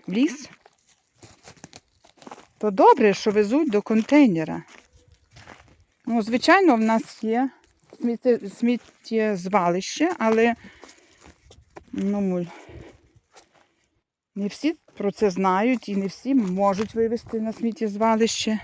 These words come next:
І бачать, що стоять контейнери. І все.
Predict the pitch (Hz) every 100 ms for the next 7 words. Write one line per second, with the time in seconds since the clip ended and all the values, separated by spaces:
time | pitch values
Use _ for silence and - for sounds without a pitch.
0 | - 185 240 320 254 - - 196 180 _
1 | _ _ - - _ _ - - - -
2 | - 208 285 - 427 427 214 180 165 160
3 | 170 - - - - - - _ _ 196
4 | 214 - 294 311